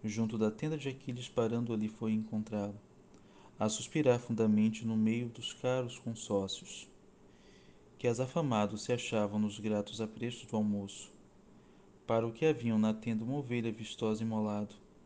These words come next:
Senta-se a mãe venerável bem junto do filho dileto, e pela mão tomando lhe diz as palavras aladas: "Filho, até quando age em meio de tantos suspiros e lágrimas?"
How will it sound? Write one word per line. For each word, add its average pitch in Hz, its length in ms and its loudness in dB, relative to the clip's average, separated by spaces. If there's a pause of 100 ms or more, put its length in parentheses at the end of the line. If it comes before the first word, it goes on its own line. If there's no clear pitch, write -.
(420)
Senta-se 123 500 -4
a 151 40 0
mãe 127 180 0
venerável 110 540 0
bem 113 160 -2
junto 110 280 -6
do 127 120 -12
filho 123 300 -8
dileto, 120 520 -4 (840)
e 120 80 -2
pela 117 280 0
mão 131 240 0
tomando 117 500 -2
lhe 117 120 -6
diz 113 260 -6
as 117 100 -8
palavras 110 520 -2
aladas: 107 680 -4 (840)
"Filho, 180 220 2
até 160 160 -2
quando 127 480 -2
age 123 360 0
em 117 120 -2
meio 120 340 -2
de 113 120 -4
tantos 123 320 -4
suspiros 123 640 -8
e 110 60 -2
lágrimas?" 113 760 -4